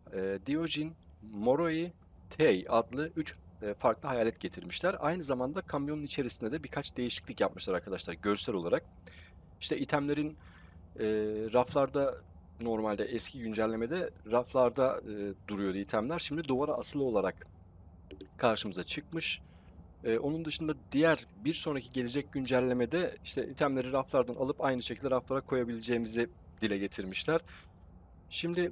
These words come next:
burada en çok benim dikkatimi çeken üç farklı yeni hayalet olması ve aynı zamanda tabii bu, e, tahmin edilen iki hafta sonra çıkacak. Özel zorluk seviyesine çok merakla bekliyoruz. Aynı zamanda da bu hayaletlerin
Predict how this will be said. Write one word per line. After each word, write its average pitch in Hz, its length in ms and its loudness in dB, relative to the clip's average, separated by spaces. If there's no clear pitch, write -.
burada 151 200 -2
en 170 120 0
çok 156 220 -8
benim 147 160 -4
dikkatimi 151 380 -6
çeken 151 400 -4
üç 143 140 -6
farklı 139 320 0
yeni 139 120 -2
hayalet 127 420 0
olması 107 540 -2
ve 143 260 2
aynı 131 300 0
zamanda 107 580 0
tabii 104 220 0
bu, 156 240 2
e, 107 300 -6
tahmin 127 340 0
edilen 123 440 -2
iki 139 220 -4
hafta 131 200 -4
sonra 98 260 -6
çıkacak. 139 480 -2
Özel 127 280 0
zorluk 131 260 -6
seviyesine 120 420 -4
çok 113 160 -8
merakla 107 460 2
bekliyoruz. 101 440 -4
Aynı 98 180 -2
zamanda 104 380 -4
da 185 140 -2
bu 151 100 -4
hayaletlerin 156 640 0